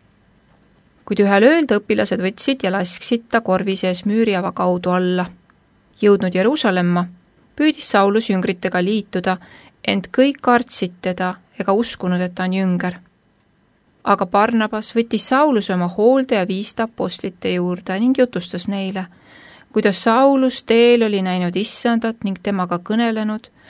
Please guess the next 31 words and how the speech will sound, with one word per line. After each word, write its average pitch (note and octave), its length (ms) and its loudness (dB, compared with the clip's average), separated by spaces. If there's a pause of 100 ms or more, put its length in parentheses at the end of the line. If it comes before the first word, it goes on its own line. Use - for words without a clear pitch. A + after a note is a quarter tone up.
(260)
ja G#3+ 60 0
kuidas A#3 360 4
ta A3 140 2
oli G3 140 0
Damaskuses A3 720 0
avalikult G#3 640 -2
Jeesuse G3 500 -2
nimel F#3 360 -4
kuulutanud. F3 760 -6 (1200)
Ja A3 100 -2
Saulus D4 540 4
käis A#3 320 2
nende G3+ 240 0
juurest F#3+ 480 0
Jeruusalemmas A3 800 0
sisse G3+ 340 -6
ja F#3 140 -2
välja A#3 460 0 (480)
ning G3+ 180 -4
kuulutas C4+ 560 0
avalikult G3 640 -2
rõõmusõnumit F#3+ 920 -4
Issanda G3 600 -6
nimel. F3 420 -4 (1160)
Ta G#3 100 -2
rääkis G#3 340 -2
ja G#3 80 0
vaidles G3 420 -2
ka F#3+ 120 -4
kreekakeelsete F3+ 920 -4
juutidega, F3+ 640 -6